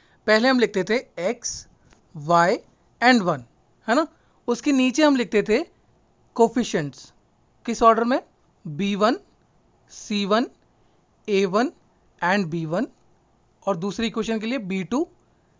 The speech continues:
सी टू, ए टू and बी टू।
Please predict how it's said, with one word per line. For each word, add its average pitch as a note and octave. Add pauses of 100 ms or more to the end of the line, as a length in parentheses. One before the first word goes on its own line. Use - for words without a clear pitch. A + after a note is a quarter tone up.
(120)
सी -
टू, A3+ (680)
ए F#3
टू A#3+ (520)
and B3
बी F#3
टू। C3+